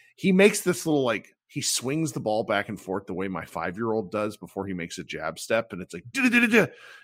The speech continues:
and then just steps back into a gorgeous corner three-point shot. I mean, it was well defended, and it just went in. And that's the kind of shot, the, the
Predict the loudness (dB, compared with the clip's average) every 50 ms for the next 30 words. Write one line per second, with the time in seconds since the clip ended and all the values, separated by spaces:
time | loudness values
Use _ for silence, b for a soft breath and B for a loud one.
0 | B _ 0 0 2 2 2 4 4 4 4 2 0 0 -2 -2 -2 -2 -4 -8
1 | _ -12 -12 -8 -4 2 4 4 4 4 2 -4 -2 4 6 6 6 6 4 0
2 | -4 _ -16 -12 _ -8 -6 -6 -6 -4 -4 -4 -4 -4 -8 -14 -12 -2 2 6
3 | 8 10 10 10 8 6 2 -2 -6 -4 -6 -8 -8 -10 _ _ _ -4 0 2
4 | 2 2 2 0 -4 -6 -6 -6 -6 -6 -6 -8 -12 -12 -12 -12 -12 -14 -14 -14
5 | -16 _ _ _ _ _ _ _ _ _ -6 -6 -4 -4 -4 -4 -4 -6 -4 0
6 | 4 6 8 8 8 6 4 0 -2 -2 -2 -2 -2 -2 -4 -6 -4 -6 -6 -8
7 | -8 -8 -8 -8 -10 -10 -12 -14 -14 -16 _ -16 -16 -14 -14 -12 -10 -10 -8 -8
8 | -10 -12 -16 _ b b b b b _ _ -8 -6 -6 -2 2 4 4 4 4
9 | 2 -2 -4 -4 -4 -4 -4 -4 -2 -2 -4 -6 -6 -6 -2 0 0 2 2 2
10 | 2 0 -2 -6 _ _ _ _ _ _ _ _ _ _ _ -8 -6 -6 -6 -8
11 | -6 -6 -6